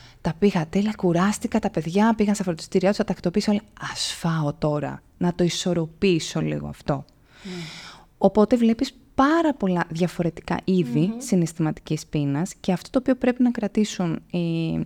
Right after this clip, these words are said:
Speaker 1: γυναίκες που ακου-, που ακούν το podcast είναι, πρώτον, να αναγνωρίσουν αν εκείνες κάνουν συναισθηματική πείνα,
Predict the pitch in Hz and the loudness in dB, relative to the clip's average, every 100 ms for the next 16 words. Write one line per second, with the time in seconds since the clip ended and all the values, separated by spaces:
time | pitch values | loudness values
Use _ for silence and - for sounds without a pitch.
0 | - - 170 175 202 - - 165 - 165 | -8 -8 -2 0 0 -4 -6 -4 -4 -2
1 | 196 196 165 160 - 240 247 - 233 233 | -2 0 -2 -2 -2 -4 -2 2 4 6
2 | 160 131 - - - _ - 226 240 240 | 4 -2 -12 -20 -20 _ 0 2 2 2
3 | 156 156 185 190 190 180 175 170 165 220 | -2 2 2 4 2 2 2 2 4 4
4 | 226 - 160 143 - 214 220 220 277 311 | 2 0 -2 -2 2 4 2 2 2 4
5 | 269 - 185 156 147 131 139 - - - | 2 -2 0 0 -2 -4 -6 -12 -6 0
6 | 156 - 156 151 - 156 - 143 139 131 | 0 0 -2 -2 -4 -8 -4 -2 0 -2
7 | 139 | -6